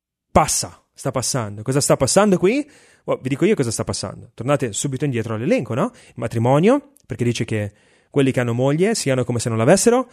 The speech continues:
il pianto, la gioia terrena, il comprare ed il possedere, l'uso di questo mondo, tutto questo, tutto questo schema del mondo sta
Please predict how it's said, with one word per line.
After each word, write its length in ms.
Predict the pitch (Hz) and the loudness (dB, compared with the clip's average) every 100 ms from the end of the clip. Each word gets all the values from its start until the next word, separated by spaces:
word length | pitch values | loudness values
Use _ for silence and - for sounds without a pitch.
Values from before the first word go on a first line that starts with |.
| - - _ - | -20 -20 _ -10
il 140 | 113 | -4
pianto, 640 | 156 160 202 190 277 - _ _ _ _ - - | 2 4 4 2 0 -2 _ _ _ _ -18 -6
la 120 | 120 | -4
gioia 320 | 117 143 151 | 2 4 4
terrena, 560 | 143 135 147 190 233 277 _ _ _ - | 2 2 2 0 0 -4 _ _ _ -6
il 180 | 131 | -4
comprare 480 | 113 135 135 143 170 | 0 0 2 4 4
ed 60 | 170 | 2
il 100 | 131 | 0
possedere, 720 | 175 - 123 143 208 277 285 _ _ _ _ | 0 0 2 4 4 0 -4 _ _ _ _
l'uso 600 | - 147 175 180 220 - - | 2 6 6 6 2 0 -10
di 120 | 135 | -4
questo 260 | 151 - | -4 0
mondo, 440 | 143 156 208 269 240 | -2 -2 -2 -4 -4
tutto 420 | - 285 320 320 | 2 4 4 0
questo, 640 | - 143 113 - 131 214 - _ | 0 0 -2 -2 0 -2 -6 _
tutto 160 | - 180 | -6 0
questo 180 | 202 151 | 0 0
schema 640 | - - - 214 147 120 | -2 -2 0 2 2 0
del 160 | 147 170 | 2 2
mondo 400 | 143 107 120 190 | 2 2 2 2
sta 440 | - 143 127 127 | 2 2 2 0